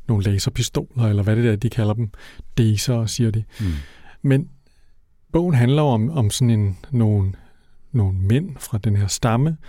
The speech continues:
Speaker 1: som kommer ud på en stor ekspedition og opdager en masse om den verden, de er en del af. Og den verden viser jo så at være det her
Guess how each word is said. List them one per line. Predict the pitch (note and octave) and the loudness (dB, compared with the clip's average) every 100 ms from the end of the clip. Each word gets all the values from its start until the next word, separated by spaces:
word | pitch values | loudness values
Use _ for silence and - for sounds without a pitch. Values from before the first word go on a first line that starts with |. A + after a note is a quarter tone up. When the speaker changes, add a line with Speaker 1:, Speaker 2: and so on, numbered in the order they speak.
| - - - | -20 -18 -6
Speaker 1:
som | - A2 | -2 0
kommer | A#2+ A2+ | 0 2
ud | A#2 A#2+ | 2 0
på | A#2+ B2 A#2+ | 0 0 2
en | G2+ | 0
stor | G2+ - C#3+ D3 | -2 -2 -2 -2
ekspedition | A2 - G#2+ G#2+ F#3 F#3 E3+ | -2 0 0 2 2 0 -2
og | - C3+ | -4 -2
opdager | B2+ - C#3 | -2 0 0
en | A#2+ | 0
masse | A#2 A2 G#2 D3+ | 0 0 -2 -2
om | C3+ G#2+ | -2 0
den | A2+ A2 | -2 -2
verden, | A2 G2+ - A#2 A2+ | -2 -2 -4 -6 -2
de | B2 | 0
er | |
en | G#2 | 2
del | G2+ A#2 A2+ | 2 -2 -2
af. | A2 G2 - - - - - | -6 -8 -14 -20 -20 -20 -4
Og | B2+ | 0
den | C3 | 2
verden | A#2 A2 A2 | 2 2 0
viser | G#2+ A#2 | 0 0
jo | G#2+ | 0
så | G#2 A2+ | 0 -2
at | A2+ G#2+ | 0 0
være | G#2 | 0
det | G#2 | 0
her | G2+ | 0